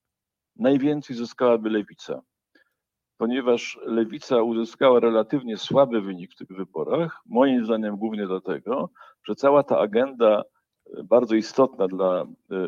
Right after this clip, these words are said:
wyborców o takim lewicowym światopoglądzie, cała taka ś-, światopoglądowa agenda,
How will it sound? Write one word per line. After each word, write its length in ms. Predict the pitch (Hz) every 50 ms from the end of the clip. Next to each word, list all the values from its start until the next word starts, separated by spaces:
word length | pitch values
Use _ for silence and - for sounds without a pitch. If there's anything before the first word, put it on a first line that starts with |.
| - -
wyborców 520 | 92 95 98 107 117 110 - - 104 92 - - - - - - - _
o 100 | - 95
takim 420 | - - 98 - - 104 101 98 98
lewicowym 840 | 98 101 95 95 101 - - 120 110 101 98 92 90 90 90 87 - _ - - - - - - _
światopoglądzie, 1000 | - - - 107 95 - 104 - - 101 95 101 95 87 80 82 80 - 104 120 139 143 _
cała 300 | - - 120 113 113 110
taka 340 | - - 104 - 107 101 98 - _ _ _ _ _
ś-, 160 | - - - - _ _ 90 92 95 92 92 95 87
światopoglądowa 1120 | - - 131 131 131 123 110 - 113 110 110 113 110 110 117 127 127 113 104 101 95 90 -
agenda, 760 | 110 104 98 110 107 104 104 104 92 92 95 92 92 95 98